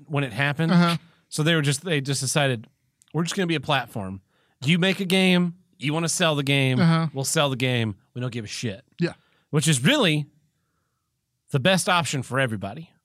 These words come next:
Speaker 2: Yes. The only time that games get delisted and stuff is when they found out that they've got, like, stolen assets.
Speaker 1: Or, uh, uh, malware code stuff.
Speaker 2: Of course, of course.
Speaker 1: Yeah.
Speaker 2: Yeah, yeah.
Speaker 1: But it's not, they're not filtering based on content. It's like,
Speaker 2: No.
Speaker 1: there was that game that was the school shooter game.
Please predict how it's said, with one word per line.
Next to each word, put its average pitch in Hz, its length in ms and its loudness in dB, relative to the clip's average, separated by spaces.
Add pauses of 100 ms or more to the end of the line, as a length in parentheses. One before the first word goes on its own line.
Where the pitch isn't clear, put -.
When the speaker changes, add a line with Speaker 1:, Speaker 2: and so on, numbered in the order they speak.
(160)
Speaker 2:
Yes. 170 360 -4
The 196 120 4
only 233 180 4
time 202 300 4
that 175 240 0
games 175 360 2
get 160 260 -2
delisted 165 720 -2
and 160 120 -2
stuff 165 380 -2 (440)
is 160 460 0 (160)
when 170 240 2
they 160 160 4
found 160 480 2
out 156 160 -2
that 156 80 -6
they've 156 240 -6
got, 156 120 -8
like, 156 120 -12
stolen 165 360 0
assets. 156 720 -4
Speaker 1:
Or, 147 640 4
uh, 120 680 0 (320)
uh, 110 400 -10
malware 131 500 2
code 117 460 -4
stuff. 214 200 4
Speaker 2:
Of - 40 -8
course, - 280 -4
of 165 100 -12
course. - 160 -16
Speaker 1:
Yeah. 101 240 -4
Speaker 2:
Yeah, - 140 -14
yeah. - 180 -20 (220)
Speaker 1:
But 160 120 4
it's 147 160 -2
not, 175 360 2 (160)
they're 147 160 0
not 165 240 0
filtering 156 420 0
based 135 260 0
on 127 120 -2
content. 113 460 -4
It's 104 140 -6
like, 175 220 4
Speaker 2:
No. 156 60 -14
Speaker 1:
there 151 160 0
was 143 140 2
that 127 180 -2
game 143 280 2
that 131 80 2
was 113 140 -4
the 107 80 -8
school 143 300 0
shooter 147 320 -2
game. 160 340 -2